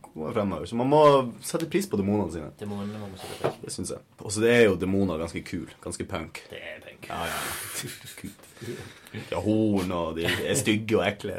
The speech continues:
Speaker 1: Det er kule, det. <laughs> Altså, jeg skulle ønske jeg hadde flere anekdoter på
Speaker 2: Mm.
Speaker 1: Bergman. Jeg beklager.
Speaker 2: Ja.
Speaker 1: Eh, jeg er bare toogtyve. Kan jeg bruke det? Kan jeg ta det
Speaker 2: Ja,
Speaker 1: kortet?
Speaker 2: du kan ta det
Speaker 1: Ja, jeg
Speaker 2: kortet.
Speaker 1: legger det på bordet. Jeg
Speaker 2: Og
Speaker 1: brukte det.
Speaker 2: med, jeg var jo tjueseks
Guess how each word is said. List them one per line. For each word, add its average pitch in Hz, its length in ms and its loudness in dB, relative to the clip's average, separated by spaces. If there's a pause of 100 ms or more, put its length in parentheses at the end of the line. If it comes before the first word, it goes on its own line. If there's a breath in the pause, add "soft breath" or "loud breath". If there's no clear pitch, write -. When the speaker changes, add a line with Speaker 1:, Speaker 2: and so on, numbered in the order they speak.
Speaker 1:
Det 90 120 -6
er 95 40 -6
kule, 95 260 -8
det. 92 380 -12
<laughs> 233 240 10
Altså, - 180 4
jeg 175 380 2
skulle 160 240 12
ønske 185 160 6
jeg 127 80 10
hadde 127 100 2
flere 120 380 8
anekdoter 95 480 -2
på 87 80 2
Speaker 2:
Mm. - 20 2
Speaker 1:
Bergman. 90 440 0
Jeg 95 120 -4
beklager. 87 540 0
Speaker 2:
Ja. 127 160 -4
Speaker 1:
Eh, 101 460 4
jeg 160 140 8
er 151 60 6
bare 95 160 6
toogtyve. 87 560 0
Kan 120 120 0
jeg 117 100 2
bruke 117 240 0
det? 90 80 0 (160)
Kan 131 140 6
jeg 127 60 -2
ta 165 120 6
det 110 80 6
Speaker 2:
Ja, 127 80 6
Speaker 1:
kortet? 107 400 4
Speaker 2:
du 127 120 -4
kan 123 180 -2
ta 117 80 -2
det 110 40 4
Speaker 1:
Ja, 101 60 6
jeg 101 80 4
Speaker 2:
kortet. 110 120 2
Speaker 1:
legger 110 140 6
det 98 80 0
på 92 100 -2
bordet. 101 280 4
Jeg - 180 0
Speaker 2:
Og 101 140 0
Speaker 1:
brukte 98 180 0
det. 101 80 0
Speaker 2:
med, 98 200 -6
jeg 107 240 0 (200)
var 104 140 -2
jo 101 280 -4 (580)
tjueseks 101 1120 -8